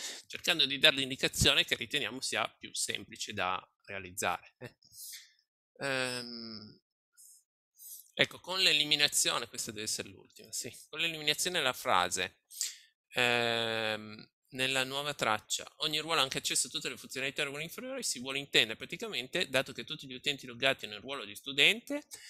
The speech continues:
che l'amministratore generale non è amministratore di tutti i gruppi e quindi sono due ruoli indipendenti. Sì. Mm. Come diceva anche la versione precedente va bene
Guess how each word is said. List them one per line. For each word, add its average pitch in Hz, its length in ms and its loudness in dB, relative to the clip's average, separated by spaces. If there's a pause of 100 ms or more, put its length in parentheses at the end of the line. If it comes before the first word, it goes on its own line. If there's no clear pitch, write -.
(220)
che - 80 -10
l'amministratore 156 600 -2
generale 180 440 2
non 160 180 -2
è - 20 8
amministratore 143 560 -2
di - 60 -12
tutti - 180 -16
i 233 80 -14
gruppi 143 480 -10
e - 140 2
quindi 131 520 2
sono 120 380 -2
due 156 240 -8
ruoli 123 380 -6
indipendenti. 110 720 -6
Sì. - 220 2 (420)
Mm. - 40 -10 (1120)
Come 147 200 -2
diceva 180 340 2
anche 165 160 4
la 156 80 6
versione 156 300 0
precedente 127 640 2
va 131 140 0
bene 151 540 6